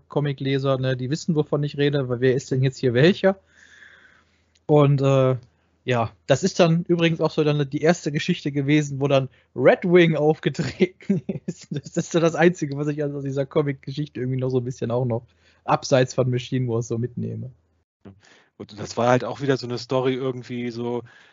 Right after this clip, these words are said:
Speaker 2: „Ja, wir kannten eure Pläne, weil wir haben den Infiltrator da reingeschickt. Ah, aber wir wussten, dass der Infiltrator drin sind, deswegen wurden unsere Pläne geändert. Aber wir wussten, dass ihr es wusstet und deswegen haben wir euch jetzt wieder reingelegt.“ Und, äh, ja, und <laughs>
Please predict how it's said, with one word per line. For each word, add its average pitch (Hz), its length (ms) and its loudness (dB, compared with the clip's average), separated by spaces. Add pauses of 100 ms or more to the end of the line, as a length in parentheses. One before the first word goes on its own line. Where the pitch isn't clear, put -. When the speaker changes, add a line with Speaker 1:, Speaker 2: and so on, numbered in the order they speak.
(120)
Speaker 2:
„Ja, 151 260 -2
wir 143 80 -8
kannten 160 320 -8
eure 123 200 -10
Pläne, 131 340 -8
weil 123 140 -6
wir 123 120 -10
haben 147 220 -10
den 131 120 -10
Infiltrator 135 540 -6
da 120 100 -6
reingeschickt. 104 420 -12
Ah, 175 180 -6
aber 110 200 -8
wir 196 140 -6
wussten, - 280 -12
dass 151 140 -12
der 135 100 -10
Infiltrator 120 540 -8
drin 117 200 -10
sind, 123 380 -12
deswegen 156 340 -10
wurden 160 220 -12
unsere 175 220 -10
Pläne 180 260 -6
geändert. 190 320 -6
Aber 120 240 -2
wir 160 140 -10
wussten, 277 300 -8
dass 156 160 -8
ihr 131 80 -12
es 113 100 -16
wusstet 156 340 -10
und 143 60 -14
deswegen 139 340 -14
haben 156 140 -10
wir 190 80 -4
euch 196 140 -4
jetzt 208 180 -4
wieder 208 220 0
reingelegt.“ 104 540 -10
Und, 104 300 -20
äh, 107 240 -10
ja, 95 220 -10 (240)
und 110 160 -16
<laughs> - 340 -18